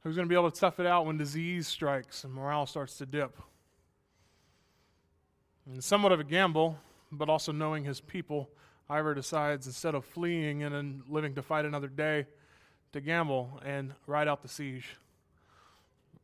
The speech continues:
When it works out in his favor, the Englishmen soon have to return to their farms, have to return to find things to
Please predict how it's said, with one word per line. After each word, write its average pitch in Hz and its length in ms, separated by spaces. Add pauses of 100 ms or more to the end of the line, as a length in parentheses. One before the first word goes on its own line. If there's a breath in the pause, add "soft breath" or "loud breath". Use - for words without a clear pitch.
(160)
When 135 140
it 139 60
works 156 200
out 175 140
in 156 40
his 160 140
favor, 160 360
the 135 100
Englishmen 147 440
soon 165 400 (540 soft breath)
have 139 140
to 143 100
return 139 300
to 139 100
their 131 140
farms, 170 560 (960 soft breath)
have 135 200
to 135 340 (640)
return 139 380
to 131 40
find 156 260
things 151 200
to - 100